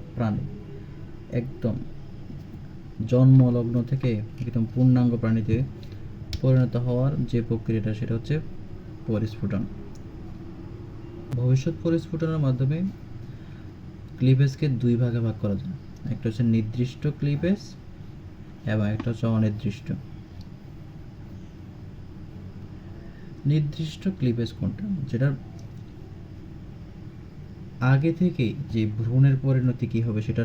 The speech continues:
নির্দিষ্ট থাকে, সেটা হচ্ছে নির্দিষ্ট ক্লিভেজ। আর যেটা নির্দিষ্ট থাকে না, সেটা হচ্ছে অনির্দিষ্ট ক্লিভেজ। অর্থাৎ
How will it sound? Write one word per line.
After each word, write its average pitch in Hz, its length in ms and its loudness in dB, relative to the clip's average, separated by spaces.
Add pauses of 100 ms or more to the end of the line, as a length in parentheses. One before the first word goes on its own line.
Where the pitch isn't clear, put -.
(120)
নির্দিষ্ট 110 360 0
থাকে, 113 280 0
সেটা 113 200 -2
হচ্ছে 113 280 -2
নির্দিষ্ট 110 420 2 (100)
ক্লিভেজ। - 280 -2 (1120)
আর 107 120 0
যেটা 110 240 2
নির্দিষ্ট 127 460 6
থাকে 123 340 2
না, 113 120 2 (160)
সেটা 107 180 0
হচ্ছে 113 160 0
অনির্দিষ্ট 107 440 0 (120)
ক্লিভেজ। 98 260 0 (320)
অর্থাৎ 113 220 0